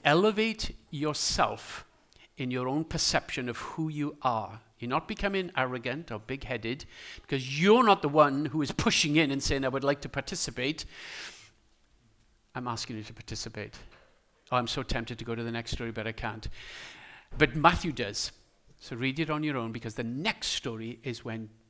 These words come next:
Peter says to Jesus, having walked on water, Peter says, "Since it's you, Jesus, since it's you walking on the water,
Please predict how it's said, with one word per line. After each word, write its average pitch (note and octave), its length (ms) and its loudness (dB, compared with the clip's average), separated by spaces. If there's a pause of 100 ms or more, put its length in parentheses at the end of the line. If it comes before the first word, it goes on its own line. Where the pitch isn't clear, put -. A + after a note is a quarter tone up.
(120)
Peter G#2+ 540 -4 (380)
says - 640 -2 (160)
to C3+ 100 -8
Jesus, A2+ 720 -6
having A#2+ 320 -6
walked C3+ 340 -6
on B2 180 -6
water, C#3 520 -8 (720)
Peter A#3 320 -2
says, A#2 440 -4 (360)
"Since - 540 4
it's D4 240 0
you, C3+ 320 0
Jesus, C3 580 -8
since - 540 0
it's B3 220 -8
you A#2+ 140 -4
walking C3+ 400 -4
on B2+ 120 -6
the C3 40 -4
water, A#2+ 440 -6